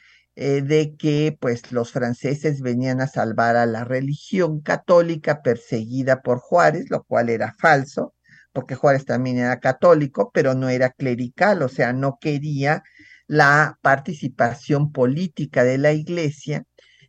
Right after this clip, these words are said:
pero se dio cuenta la gente de que los franceses abusaban de su poder, se peleaban con los propios curas, porque resulta que ellos eran liberales y no estaban de acuerdo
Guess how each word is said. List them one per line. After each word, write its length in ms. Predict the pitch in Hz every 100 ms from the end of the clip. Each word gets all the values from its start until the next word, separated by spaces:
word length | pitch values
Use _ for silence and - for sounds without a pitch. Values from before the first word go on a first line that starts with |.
| _ _ _ -
pero 260 | 208 220
se 180 | 220 208
dio 300 | 170 175 170
cuenta 460 | - 175 151 151 -
la 160 | -
gente 640 | 156 180 151 143 147 196 240 _ _ _
de 160 | 165 160
que 100 | 180
los 180 | 160 151
franceses 760 | 135 135 143 151 151 165 156 -
abusaban 1120 | 127 120 120 - - 165 165 151 135 135 - _ _ _
de 160 | 127
su 280 | 127 - 127
poder, 640 | 139 139 147 180 180 185 - _ _
se 260 | _ - 160
peleaban 720 | 156 139 139 135 143 151 151
con 180 | - 117
los 140 | 117
propios 560 | - 139 131 - 120 117
curas, 520 | - 202 190 190 220
porque 300 | - 147 139
resulta 520 | 123 123 - 127 139 135
que 80 |
ellos 280 | 131 131 131
eran 260 | 123 127 123
liberales 720 | 113 113 117 123 135 135 -
y 80 | 117
no 100 | 123
estaban 460 | - 127 117 113
de 120 | 107
acuerdo 640 | 104 - 135 139 131 120